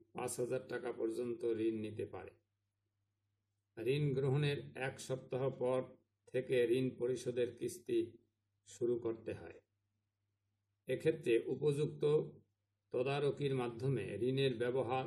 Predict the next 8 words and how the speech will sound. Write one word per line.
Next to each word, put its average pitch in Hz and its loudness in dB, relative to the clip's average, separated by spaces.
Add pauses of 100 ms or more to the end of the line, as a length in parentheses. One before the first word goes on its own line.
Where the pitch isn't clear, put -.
ও 120 -2
আদায় 120 -4 (360)
নিশ্চিত 120 -4
করা 110 -6
হয়। - -20 (1600)
বর্তমানে 151 2
এদেশে 127 2
ব্র্যাক 120 -2